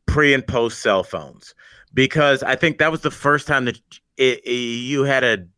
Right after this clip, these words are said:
a digital record. So you think about the Kevin Hart tweets that were ten years ago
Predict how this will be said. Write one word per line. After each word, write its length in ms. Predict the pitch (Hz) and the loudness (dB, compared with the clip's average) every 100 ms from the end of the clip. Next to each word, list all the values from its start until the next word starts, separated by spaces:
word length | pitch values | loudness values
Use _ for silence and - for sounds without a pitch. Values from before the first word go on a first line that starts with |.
| - - | -12 0
a 280 | 110 101 | 4 4
digital 580 | 90 85 120 120 131 107 | 2 2 2 2 2 2
record. 560 | 90 107 - 220 208 208 _ _ _ _ | 2 0 2 0 0 -8 _ _ _ _
So 180 | - 165 | -2 2
you 160 | 151 151 | 4 4
think 180 | 165 | 2
about 240 | 147 143 139 | 2 0 0
the 60 | |
Kevin 320 | 135 156 143 135 | 0 2 2 0
Hart 280 | 131 165 - | 2 0 -2
tweets 340 | 120 113 104 | -4 -4 -4
that 220 | - 127 | 0 0
were 720 | 117 120 117 113 110 107 104 101 | 2 4 4 6 4 4 2 -2
ten 460 | - 120 123 123 123 | -2 0 2 2 0
years 300 | 123 147 160 | 0 0 0
ago 400 | 175 190 208 | 0 2 0